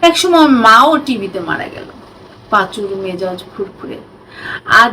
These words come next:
যেখানে যাচ্ছে সেখানেই সোলা ফুল-, সোনা ফুলছে। সূর্য মধ্য গগন থেকে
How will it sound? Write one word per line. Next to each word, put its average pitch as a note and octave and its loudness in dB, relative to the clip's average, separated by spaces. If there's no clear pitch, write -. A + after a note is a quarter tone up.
যেখানে C#4 4
যাচ্ছে D4+ 2
সেখানেই C#4 -2
সোলা G3 -6
ফুল-, - -16
সোনা A#3+ -2
ফুলছে। - -12
সূর্য E4 8
মধ্য D4+ 6
গগন D4+ 6
থেকে C#4+ 0